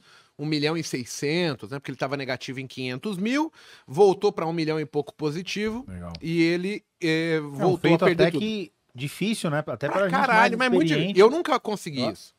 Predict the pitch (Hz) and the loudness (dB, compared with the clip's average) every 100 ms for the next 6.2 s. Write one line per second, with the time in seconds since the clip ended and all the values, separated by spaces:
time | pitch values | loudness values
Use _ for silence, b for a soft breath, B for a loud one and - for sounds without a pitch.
0 | - 127 123 _ _ _ 160 170 165 165 | -8 -8 -8 _ _ _ -14 -2 0 0
1 | 202 240 - 156 160 156 185 220 190 151 | -2 -4 -4 -4 -2 -2 0 2 2 0
2 | 135 139 147 151 147 208 208 165 165 156 | 0 -2 -2 0 0 -2 -2 -4 -2 -4
3 | - 202 262 247 254 165 123 107 _ 110 | -4 -4 -4 -4 -2 -2 -4 -4 _ -14
4 | - 127 147 147 165 160 208 233 226 214 | -8 -8 -6 2 4 6 4 0 -2 -2
5 | - 196 190 120 151 139 117 _ _ - | -4 -2 0 0 2 0 -2 _ _ -8
6 | 104 | -8